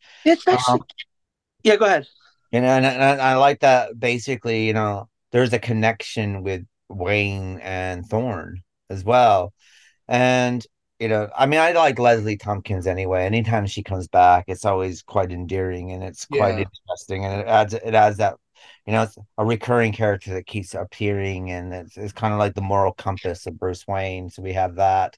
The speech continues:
Speaker 2: but, but then also saying that there's actually a connection with the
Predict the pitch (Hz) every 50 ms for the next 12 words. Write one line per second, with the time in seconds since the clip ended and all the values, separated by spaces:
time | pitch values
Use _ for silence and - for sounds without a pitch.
0 | _ - - - - - _ _ _ _ _ _ _ - 135 131 127 127 131 123
1 | - _ _ _ _ _ _ - 127 139 120 143 147 151 147 147 160 123 - -
2 | 156 135 - - 151 143 143 139 131 123 110 _ - 123 120 117 110 107 117 117
3 | 117 110 - - - 127 113 104 - - 110 107 107 104 104 104 - - 113 110
4 | 104 101 98 90 87 95